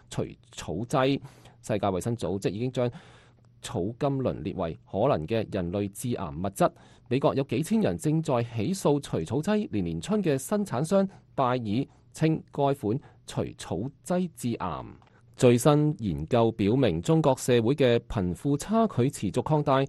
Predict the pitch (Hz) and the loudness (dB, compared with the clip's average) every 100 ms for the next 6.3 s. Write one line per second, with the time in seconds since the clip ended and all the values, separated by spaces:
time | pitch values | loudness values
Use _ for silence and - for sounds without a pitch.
0 | - - - 110 180 190 240 240 - - | -4 -18 0 2 2 2 4 4 2 -2
1 | 151 180 170 160 151 - - - 95 156 | -2 -2 0 2 2 0 -6 -2 0 2
2 | 160 - 226 214 135 - 147 147 156 - | 2 4 4 4 4 4 2 2 0 -2
3 | 180 - 104 95 95 87 139 - 220 214 | 2 2 2 0 0 0 -4 0 2 4
4 | 165 76 110 180 107 175 180 104 110 160 | 2 -2 -4 -2 0 2 2 2 2 0
5 | - - 214 214 202 113 95 90 - - | -6 -2 0 4 4 4 0 -2 -8 -2
6 | 240 233 151 | 0 4 2